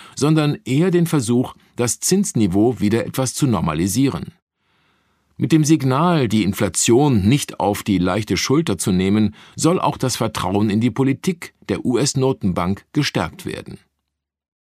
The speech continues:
Hiervon kann bei der Zinspolitik der Europäischen Zentralbank E Z B noch nicht gesprochen werden. Sie hinkt der Fed noch ein gutes Stück hinterher, obwohl die Inflation in der Eurozone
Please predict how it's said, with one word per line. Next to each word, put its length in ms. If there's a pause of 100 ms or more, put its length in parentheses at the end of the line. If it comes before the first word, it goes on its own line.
(280)
Hiervon 360
kann 200
bei 100
der 140
Zinspolitik 720
der 120
Europäischen 720
Zentralbank 800
E 120
Z 280
B 340 (360)
noch 180
nicht 280
gesprochen 500
werden. 360 (460)
Sie 180
hinkt 520
der 100
Fed 320
noch 180
ein 160
gutes 380
Stück 260
hinterher, 600 (300)
obwohl 420
die 180
Inflation 640
in 100
der 140
Eurozone 800